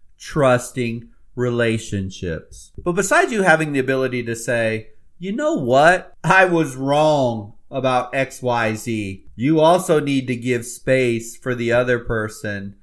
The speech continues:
to change their opinion without gloating on winning and using that, "See, I told you so. I knew you would come around to my opinion," with a smirk on your face.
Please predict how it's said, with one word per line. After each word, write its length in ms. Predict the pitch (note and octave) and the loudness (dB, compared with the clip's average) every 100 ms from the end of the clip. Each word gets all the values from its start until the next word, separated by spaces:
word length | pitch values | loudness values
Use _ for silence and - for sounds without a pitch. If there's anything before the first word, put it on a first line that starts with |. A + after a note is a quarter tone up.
| - | -10
to 140 | D3 | -10
change 720 | C#3 - E3+ D#3 E3 D#3+ D3+ | -10 -6 -2 0 0 -4 -6
their 240 | - C3+ C3 | -4 0 0
opinion 800 | A#2 - D3+ C#3 C3+ C3 B2 B2 - - | -2 -4 -4 -4 -4 -6 -6 -10 -18 -8
without 680 | E3 D#3+ D#3+ D#3+ E3 D3 C3+ | 0 2 4 4 4 2 -2
gloating 960 | A#2+ C#3 C#3+ C#3+ D3 C#3+ C3 B2 A#2+ B2 - - | -4 0 2 4 2 0 -2 -4 -8 -14 -20 -10
on 380 | B2 C3 B2 A#2 | -4 -2 -2 -2
winning 760 | C3 C#3 C#3 C3 B2 A#2 A#2 - | 0 2 2 0 -2 -4 -8 -6
and 400 | C#3 C3+ C3 C3 | -2 -2 -2 -6
using 540 | E3 E3 F3 F3+ E3+ | -4 0 0 0 -2
that, 400 | D3 C#3 A#2 - | 2 2 0 -4
"See, 480 | - - A2+ C3+ G3 | -12 -8 0 2 6
I 200 | C#4 F3 | 6 6
told 480 | F3 G3 G3+ F4+ G4 | 4 4 4 4 0
you 120 | C4+ | -4
so. 580 | F#3 - G3 E3+ E3 E3+ | -4 0 4 6 6 6
I 200 | D#3 C#3+ | 4 2
knew 240 | C#3+ D#3+ | 0 0
you 220 | D#4 C#4+ A#3+ | 2 2 4
would 180 | G3 | 2
come 220 | - F3 E3+ | 2 0 2
around 320 | E3 D#3+ D#3 | 4 4 2
to 80 | D3+ | 0
my 180 | D3 | 0
opinion," 640 | C#3+ C#3 C#3+ C3+ C3 C3+ C3+ | 0 0 -2 -2 -2 -4 -4
with 180 | B2+ | -4
a 80 | B2 | -4
smirk 400 | - C3 B2+ A#2+ | -6 -4 -4 -2
on 180 | B2 A#2 | -4 -4
your 140 | A#2 | -4
face. 640 | A2+ B2 A#2 A#2 A2+ - | -4 -2 0 -2 -4 -8